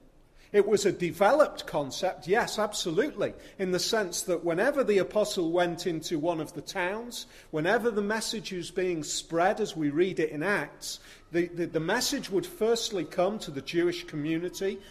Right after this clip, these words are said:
because the Jewish faith through the Old Testament is the trajectory of God's purpose in the world, God's,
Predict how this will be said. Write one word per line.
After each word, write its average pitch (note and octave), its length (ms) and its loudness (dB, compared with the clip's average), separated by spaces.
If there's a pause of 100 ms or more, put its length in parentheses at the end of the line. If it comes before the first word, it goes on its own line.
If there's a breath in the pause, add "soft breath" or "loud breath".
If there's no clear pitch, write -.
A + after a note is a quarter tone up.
(160 loud breath)
because F#3+ 380 -2
the D#3+ 120 -6
Jewish G3+ 680 2 (240 loud breath)
faith - 640 2
through G3 220 2
the E3 120 2
Old E3 240 2
Testament G#3 680 -2
is D#3+ 140 -2
the E3 120 -4
trajectory A3 1000 2 (400 loud breath)
of D#3+ 180 0
God's - 320 2
purpose G#3 580 4
in F#3+ 160 2
the F3+ 80 2
world, F#3 520 4 (360 loud breath)
God's, F3 460 2